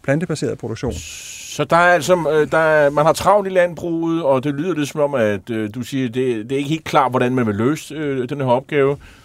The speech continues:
Speaker 2: Øh, man, man får tankerne hen om det sådan, at der er sådan en hockeystav-effekt. Man håber, der sker noget til aller, aller sidst. Øh, pludselig opfinder man pludselig teknologi, der løser alle problemerne.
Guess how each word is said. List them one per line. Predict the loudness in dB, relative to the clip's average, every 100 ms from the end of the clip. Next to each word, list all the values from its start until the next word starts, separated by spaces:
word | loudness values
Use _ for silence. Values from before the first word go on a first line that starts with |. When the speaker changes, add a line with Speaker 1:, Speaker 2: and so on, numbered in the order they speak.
| _ _ -18
Speaker 2:
Øh, | -14 -14 -12 -10
man, | -6
man | -4 -4
får | -8 -8
tankerne | -4 -4 -2 -2 -4 -6 -10 -14 -10 -6
hen | -6 -6
om | -8
det | -6
sådan, | -6
at | -2
der | -2
er | -4
sådan | -6
en |
hockeystav-effekt. | -2 0 0 -4 -10 -6 -4 -4 -6 -4 -4 -4
Man | -6
håber, | -4 -2 -2
der | -4
sker | -4 -6
noget | -6 -2
til |
aller, | -2 0
aller | -2 -4
sidst. | -6 -6 -6 -6
Øh, | -4 -2 -2 -4 -6 -16 -20 _ -8
pludselig | -6 0 2
opfinder | 2 0 0
man | -2
pludselig | -4 -8 -8 -8
teknologi, | -6 -6 -6 -6
der | -4
løser | -4 -4
alle | -6
problemerne. | -4 -6 -4 -6